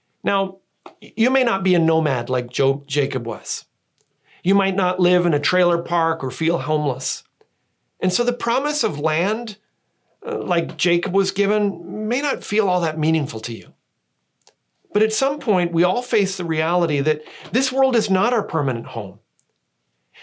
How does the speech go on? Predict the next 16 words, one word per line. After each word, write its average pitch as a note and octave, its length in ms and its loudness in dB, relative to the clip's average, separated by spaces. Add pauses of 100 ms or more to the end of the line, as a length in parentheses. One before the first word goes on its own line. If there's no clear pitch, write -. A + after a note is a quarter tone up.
(120)
People C#4+ 280 0
from G#3+ 300 0
all C4+ 300 4
cultures, F3 720 -2 (280)
all C4+ 340 4
different A3+ 360 0
backgrounds F3 640 -2
throughout G#3 420 0
history, F#3+ 580 -2 (260)
they've A3 180 2
all C4 280 2
longed G3 360 2
for E3+ 120 0
a D#3+ 60 0
better E3 240 0
place. - 600 -6